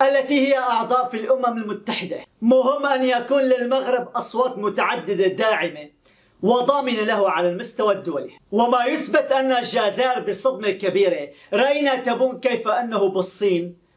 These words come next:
قادم من روسيا، والآن تبون بتركيا. ما هي القصة؟ تبون بتركيا، والموقف التركي حول نزاع الصحراء سوف يكون أوضح. بدأ اليوم تبون زيارة رسمية لتركيا تمتد ليومين،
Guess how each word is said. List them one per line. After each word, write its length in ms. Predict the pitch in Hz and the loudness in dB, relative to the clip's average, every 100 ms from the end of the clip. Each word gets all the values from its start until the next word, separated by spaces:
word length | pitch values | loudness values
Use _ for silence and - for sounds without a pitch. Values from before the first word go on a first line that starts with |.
| _ | _
قادم 400 | - 247 247 233 | 0 0 2 0
من 100 | 208 | 0
روسيا، 580 | 196 170 190 185 160 131 - _ | 0 2 0 -2 -8 -12 -14 _
والآن 760 | 190 254 269 285 269 262 262 - | 2 2 2 0 0 -2 -4 -2
تبون 320 | 247 185 254 | -2 0 -2
بتركيا. 880 | 180 214 208 190 - 175 139 - - _ | -2 -4 -2 -2 -2 -2 -2 -6 -18 _
ما 200 | 180 226 | -2 0
هي 100 | 208 | 2
القصة؟ 440 | 185 - - - - - - | 0 -2 -10 -10 -12 -8 0
تبون 340 | 254 262 269 | 0 2 0
بتركيا، 680 | 247 226 185 185 180 139 - _ _ | 0 0 -2 0 -2 -2 -10 _ _
والموقف 640 | 190 254 254 302 302 269 - | 2 2 4 2 2 -2 -6
التركي 480 | - 269 254 208 | -2 0 0 0
حول 380 | 196 247 247 214 | 0 0 0 0
نزاع 360 | 196 185 240 220 | 0 0 0 -2
الصحراء 640 | 185 - 175 175 160 - - - | -4 -10 -6 -4 -4 -8 -18 -16
سوف 320 | - 277 254 220 | 0 0 2 2
يكون 460 | 196 190 254 240 - | 0 0 -2 -2 0
أوضح. 480 | 196 151 139 - - _ | 0 0 -6 -8 -14 _
بدأ 440 | 135 - 269 277 254 | -2 0 2 0 0
اليوم 400 | 254 262 262 - | 2 0 0 -2
تبون 460 | 240 233 226 196 | -2 -2 -2 -2
زيارة 520 | 175 202 247 254 240 | -2 0 2 2 0
رسمية 460 | 208 202 220 254 226 | -2 -4 -6 -4 0
لتركيا 680 | 208 196 202 180 208 180 - | 0 2 -2 -2 0 0 0
تمتد 500 | - 220 180 165 165 | -2 -6 -2 -2 2
ليومين، 580 | 190 175 165 139 127 | 2 2 0 -8 -14